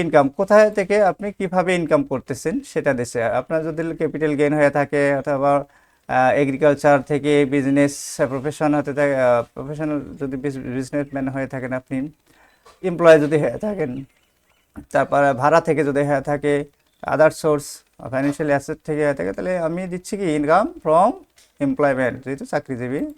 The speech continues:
ওনার আমি কাজটা করতেছি, তাই এটা দিচ্ছি,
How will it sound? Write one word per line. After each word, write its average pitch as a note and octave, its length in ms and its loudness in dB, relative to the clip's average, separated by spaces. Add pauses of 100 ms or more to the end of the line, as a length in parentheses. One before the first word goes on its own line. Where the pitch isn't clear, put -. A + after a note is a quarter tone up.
(1160)
ওনার C#3 260 2
আমি C#3+ 200 4
কাজটা C#3 320 -2
করতেছি, C#3+ 480 -4
তাই D#3+ 160 0
এটা D3+ 220 2
দিচ্ছি, D3+ 320 -6